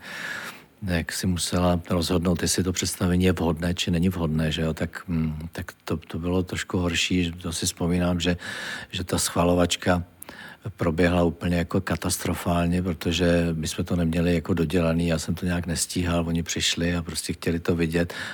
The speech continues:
A já jsem říkal, že, že nemáme ještě vlastně konec hotový. No a pak to proběhlo a oni mi strašně vyčítali, že je to š-,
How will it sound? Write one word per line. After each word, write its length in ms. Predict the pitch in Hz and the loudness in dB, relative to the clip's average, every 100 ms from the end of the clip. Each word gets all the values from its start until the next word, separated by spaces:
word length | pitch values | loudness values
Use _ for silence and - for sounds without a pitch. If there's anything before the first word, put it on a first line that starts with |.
| - | -6
A 40 | |
já 60 | 82 | -4
jsem 160 | - 85 | -2 0
říkal, 340 | 80 87 85 | 0 2 2
že, 180 | 85 82 - - - - - | 2 -2 -4 -10 -10 -10 -10
že 260 | - 90 82 95 | -4 -4 -2 2
nemáme 440 | 90 82 82 85 | 4 4 4 4
ještě 220 | 85 - | 2 2
vlastně 280 | 82 80 95 | 0 0 -2
konec 400 | - 85 82 78 | 0 2 2 0
hotový. 680 | - 80 - 82 82 82 - - - - - - | -4 -4 -2 0 0 0 -4 -12 -14 -18 -18 -4
No 100 | 95 | 0
a 160 | 90 87 | 2 2
pak 420 | - - - - 87 82 | 0 -4 -4 0 0 0
to 100 | 90 | 0
proběhlo 760 | - 78 92 87 92 98 101 - - _ _ _ _ _ _ _ _ _ - - - - - - | 0 4 4 6 6 6 4 -2 -18 _ _ _ _ _ _ _ _ _ -14 -14 -14 -18 -12 -2
a 60 | 98 | 2
oni 140 | 90 | 4
mi 120 | 92 | 4
strašně 340 | 92 85 - 87 | 2 0 0 0
vyčítali, 520 | 85 - 87 87 90 | 2 2 2 2 2
že 280 | 87 85 85 92 82 | 4 2 2 0 -2
je 180 | 98 82 | 0 -2
to 120 | 90 | -2
š-, 120 | 90 | -6